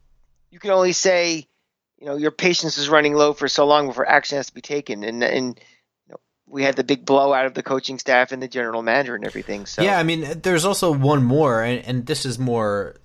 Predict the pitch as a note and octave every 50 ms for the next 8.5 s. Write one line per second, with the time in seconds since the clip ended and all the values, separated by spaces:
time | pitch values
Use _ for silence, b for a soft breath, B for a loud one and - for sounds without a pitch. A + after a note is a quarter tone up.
0 | - - _ _ _ _ _ _ _ - A#2 A2+ G#2+ G2+ G2 F#2+ F#2 F#2 F2+ F2
1 | F2 - - _ _ _ _ _ _ _ _ _ _ _ _ _ _ _ _ _
2 | _ _ _ _ _ _ _ - - C3 A2+ F#2+ - A2 A#2 C3 D3+ D3+ D3+ -
3 | D#3+ D#3+ E3 E3 D#3+ - F3+ F3 D3 A#2+ - - A2 A2 - - A#2+ A2+ - -
4 | A#2+ A2 - - C#3 C#3 D3+ D#3 C3 A#2+ A#2+ B2+ C3+ B2 G#2+ G#2 G2+ G2 - -
5 | - A2+ G2 - - - - - B2 A#2+ B2 A#2+ A2 G2+ F#2+ F2+ A#2 A#2+ A2 -
6 | - b b b b b b b b A2+ A2+ G2 G#2+ G2 F2+ A2+ A#2+ A#2 - G#2+
7 | G2 F2+ F2+ G2+ B2 A#2+ A2 G2+ G2 G2 F#2 G2+ G2 F#2 - - F2+ F2 G2+ G#2+
8 | G#2 E2+ D2+ D2+ - - - - -